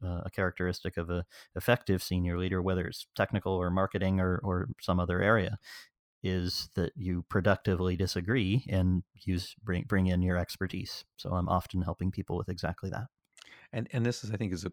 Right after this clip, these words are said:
Speaker 2: a point also to then, um, be a, a, a word of warning to the C E Os out there, <laughs> or in general speaking to the, to the hippos in the room, uh,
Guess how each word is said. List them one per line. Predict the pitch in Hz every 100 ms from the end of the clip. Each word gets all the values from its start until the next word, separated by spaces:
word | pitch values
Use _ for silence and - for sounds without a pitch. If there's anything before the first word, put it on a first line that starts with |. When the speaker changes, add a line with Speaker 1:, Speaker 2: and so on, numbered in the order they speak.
| -
Speaker 2:
a | 117 -
point | 95
also | 92 -
to | 95 110
then, | 90 87 85 - _ _ _
um, | 98 85 80 82 _ - 110 104
be | 113
a, | - -
a, | 120 110 - 127
a |
word | 98 95
of | 82 98
warning | 90 113 101 80
to | - 90
the | 80
C | - 104 87 90
E |
Os | 104 95
out | 82 -
there, | - - - 117 -
<laughs> | 123 - 165 -
or | 90 90 82 - - -
in | 98 85
general | 92 85
speaking | - 104 - 82
to | -
the, | 87 87 82 - 113
to | -
the | 87
hippos | 85 120 98 90
in | 90
the | 87
room, | 87 87 87 - _ - - -
uh, | 98 98 104